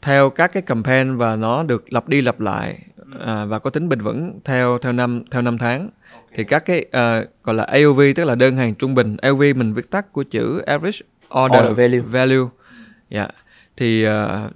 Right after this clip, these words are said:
Speaker 1: trên các kênh thì khi áp dụng công nghệ vào, ho-, hoàn toàn các bạn có thể tăng lên được từ hai đến ba lần.
Speaker 2: Ừ. Doanh
Speaker 1: Dạ.
Speaker 2: thu đúng không anh?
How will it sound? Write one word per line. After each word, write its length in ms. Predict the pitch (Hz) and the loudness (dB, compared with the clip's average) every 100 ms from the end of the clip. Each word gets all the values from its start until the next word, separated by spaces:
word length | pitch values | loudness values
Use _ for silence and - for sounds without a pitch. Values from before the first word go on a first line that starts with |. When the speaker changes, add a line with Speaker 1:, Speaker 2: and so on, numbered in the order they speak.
| - | -6
Speaker 1:
trên 160 | - 156 | 0 2
các 220 | 143 139 | 2 0
kênh 260 | 160 143 143 | 0 0 0
thì 360 | 135 110 104 104 - _ _ _ | -2 -2 -4 -8 -14 _ _ _
khi 120 | - 170 | 0 2
áp 160 | 185 | 2
dụng 260 | 139 110 107 | 2 0 -2
công 200 | - 143 | -4 -2
nghệ 200 | 120 107 | -2 -2
vào, 340 | 113 110 104 110 - _ | 0 -2 -4 -10 -20 _
ho-, 180 | 123 117 | -10 -8
hoàn 180 | 123 117 | -4 -2
toàn 220 | 123 117 | 0 -2
các 80 | 110 | -2
bạn 140 | 131 | -4
có 60 | 117 | -2
thể 100 | 131 | -4
tăng 240 | 131 135 | -2 -2
lên 180 | 131 127 | -2 -2
được 240 | 117 107 - | -2 -4 -6
từ 280 | 107 101 - - | -6 -6 -10 -14
hai 240 | - 123 120 | -6 -2 -2
đến 160 | 131 | -2
ba 140 | 135 120 | -2 -2
lần. 180 | 110 113 _ _ _ _ _ | -4 -8 _ _ _ _ _
Speaker 2:
Ừ. 60 | - - - _ - | -20 -20 -20 _ -2
Doanh 180 | 117 | 2
Speaker 1:
Dạ. 40 | 127 | 4
Speaker 2:
thu 140 | 139 | 2
đúng 120 | 120 | 2
không 80 | 127 | 0
anh? 60 | 117 | -2